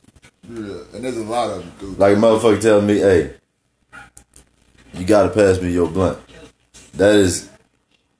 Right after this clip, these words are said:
Speaker 2: like a government, bro. That is, that is, that's what the government do. You gotta pay me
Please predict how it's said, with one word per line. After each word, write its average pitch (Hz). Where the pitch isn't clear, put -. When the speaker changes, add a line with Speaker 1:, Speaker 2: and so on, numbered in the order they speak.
Speaker 2:
like 82
a 78
government, 76
bro. 65
That 87
is, 87
that 98
is, 90
that's 95
what 101
the 90
government 90
do. 73
You 98
gotta 107
pay 110
me 82